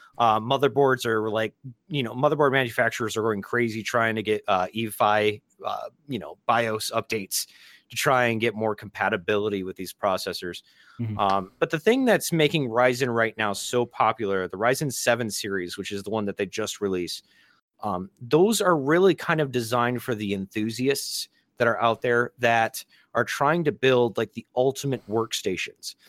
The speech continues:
Speaker 1: And these are, and I'm not just talking about, like, gaming computers here. I'm talking about y-, your YouTubers that are using a, Adobe Premiere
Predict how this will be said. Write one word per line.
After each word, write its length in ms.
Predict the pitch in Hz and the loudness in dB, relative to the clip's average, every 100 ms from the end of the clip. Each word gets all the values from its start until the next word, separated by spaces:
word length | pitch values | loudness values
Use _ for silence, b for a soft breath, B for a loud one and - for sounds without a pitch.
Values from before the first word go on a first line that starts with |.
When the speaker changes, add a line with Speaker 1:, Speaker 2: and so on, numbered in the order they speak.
| b b - | b b -4
Speaker 1:
And 100 | 143 | 2
these 160 | 196 | 4
are, 220 | 190 165 165 | 4 2 2
and 120 | 165 | 2
I'm 120 | 185 196 | 4 6
not 160 | 202 | 4
just 160 | - 147 | 2 0
talking 240 | 151 143 | 0 0
about, 200 | 135 123 | 0 2
like, 280 | 127 110 101 | 2 0 -2
gaming 400 | 131 127 123 113 | 0 2 0 -4
computers 520 | 110 110 113 98 92 - | -6 -4 -2 -2 -4 -6
here. 220 | 92 98 | -4 -4
I'm 100 | 120 | 0
talking 260 | 160 143 | 0 0
about 220 | 131 120 113 | 2 2 2
y-, 220 | 117 107 | -2 -2
your 140 | 101 113 | -2 -4
YouTubers 720 | 110 135 - 123 98 82 - b b b - | -2 -6 -2 -2 -2 -8 -12 b b b -2
that 100 | 110 | 2
are 100 | 117 | 2
using 400 | 123 117 127 113 | 2 2 0 2
a, 180 | 107 117 | 2 0
Adobe 400 | 113 123 123 117 | 0 4 4 2
Premiere 540 | 113 117 117 110 101 | -2 -2 2 4 2